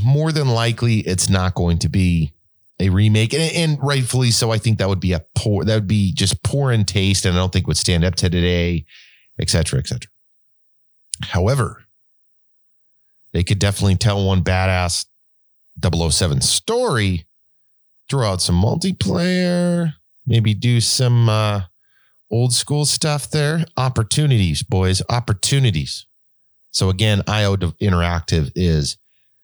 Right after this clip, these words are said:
going to be working on double oh seven, the origin story. I'm kinda, I, I'm just kind of excited about that. Oh, another drink of coffee to keep me moving here.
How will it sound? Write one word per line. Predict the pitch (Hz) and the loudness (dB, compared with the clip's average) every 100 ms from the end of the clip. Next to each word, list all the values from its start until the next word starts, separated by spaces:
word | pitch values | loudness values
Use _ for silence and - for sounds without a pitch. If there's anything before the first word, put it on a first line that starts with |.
| _ _ _ _ - | _ _ _ _ -2
going | 120 | 2
to | 98 | 2
be | 85 | 2
working | 73 92 82 71 | 2 0 2 2
on | 71 69 - | 2 0 -2
double | 120 127 | -2 0
oh | 101 | 0
seven, | 82 92 78 | 0 0 0
the | 76 | 0
origin | 69 80 78 69 | 0 0 0 0
story. | - 98 85 76 - _ _ _ _ _ _ _ _ _ _ _ _ _ _ _ _ - | 2 2 0 -2 -8 _ _ _ _ _ _ _ _ _ _ _ _ _ _ _ _ -4
I'm | 143 | -2
kinda, | 165 220 214 | 0 0 0
I, | 131 131 - | 0 -2 -2
I'm | 139 | 0
just | 175 208 - _ | 0 0 -4 _
kind | 147 180 | -2 0
of | 160 | 0
excited | 127 147 196 156 | 0 0 0 0
about | 82 90 92 | 0 -2 -4
that. | - 90 - _ _ _ _ _ _ _ _ _ _ _ _ _ _ _ _ _ _ _ _ _ _ _ _ _ | -4 -6 -10 _ _ _ _ _ _ _ _ _ _ _ _ _ _ _ _ _ _ _ _ _ _ _ _ _
Oh, | - - - | -8 -8 -12
another | - - - | -18 -20 -16
drink | - 95 - | -10 -8 -8
of | |
coffee | - 92 85 - 85 | -8 -8 -6 -2 -2
to | |
keep | 71 92 80 | -2 -2 0
me | 92 | 0
moving | 98 95 87 | 2 2 2
here. | 85 85 | 2 0